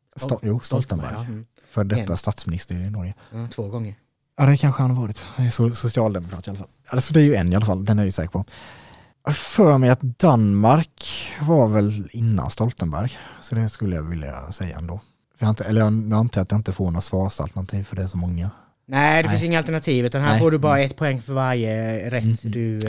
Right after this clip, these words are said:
Speaker 2: Eh,
Speaker 1: Okej, nej, men så då, jag säger Danmark i alla fall. Sen är jag ju väldigt osäker, så egentligen tänker jag att det är bara gissa lite. Men, vi ser, Norge, Danmark.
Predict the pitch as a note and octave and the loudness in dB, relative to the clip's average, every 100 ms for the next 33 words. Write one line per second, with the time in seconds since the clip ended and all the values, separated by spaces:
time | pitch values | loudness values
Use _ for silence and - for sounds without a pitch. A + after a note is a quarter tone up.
0 | G#2+ G#2+ G#2 G#2 - - - B2+ C#3+ D3 | -4 -4 -4 -6 -10 -2 0 4 6 6
1 | E3+ E3 - F3 D#3+ D3+ D3+ E3+ D#3 D#3 | 6 4 6 8 8 6 6 8 8 8
2 | D3+ D3+ B2+ F#2 E2 A2 B2 C3+ A#2+ D3 | 6 4 4 4 0 0 2 4 4 2
3 | - _ _ _ _ _ - - - A2+ | -2 _ _ _ _ _ -10 -4 2 4
4 | A2+ A2 A2 G2 F#2+ F#2+ F#2+ F#2 F#2 G#2 | 4 4 4 4 4 2 -2 -4 -4 -2
5 | F#2 F2 - G2+ - E2+ D#2+ - F2+ E2 | -2 -2 -4 -8 -6 -6 -6 -6 -8 -8
6 | - _ _ - G2+ F#2+ G2 G2 F#2 - | -12 _ _ -2 0 2 0 -2 -4 -6
7 | - G2+ - F#2 E2+ - F2 E2+ G2+ F#2 | -4 -4 -4 -6 -6 -6 -8 -6 -4 -2
8 | F2+ E2+ F#2 - _ _ _ - - - | -2 -2 -4 -10 _ _ _ -20 -20 -8
9 | G#2+ - - F#2 F#2+ A#2+ - C#2 F#2 A2 | -6 -4 0 2 4 2 -2 0 4 4
10 | A2 - _ _ - A#2 F#2+ - _ E3 | 2 -4 _ _ 0 2 0 -4 _ 4
11 | F3+ E3+ B2 D#2+ D#2 G#2+ D#3 - | 8 8 6 2 4 4 4 -4